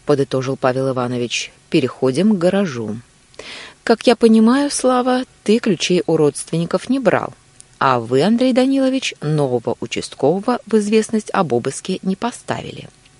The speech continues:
Стало быть, обойдемся своими средствами. Я слышал, там сигнализация имеется. Чтобы ее обойти,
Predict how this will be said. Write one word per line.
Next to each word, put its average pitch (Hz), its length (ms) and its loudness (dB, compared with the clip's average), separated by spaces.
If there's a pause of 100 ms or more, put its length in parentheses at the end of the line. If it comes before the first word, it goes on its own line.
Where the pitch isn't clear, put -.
(540)
Стало 330 400 2
быть, 285 280 0
обойдемся 165 640 0
своими 135 460 0
средствами. - 800 -10 (600)
Я 180 180 4
слышал, 190 420 0
там 175 300 -2
сигнализация 190 960 -2
имеется. 117 640 -10 (400)
Чтобы 254 480 2
ее 240 220 4
обойти, 226 580 0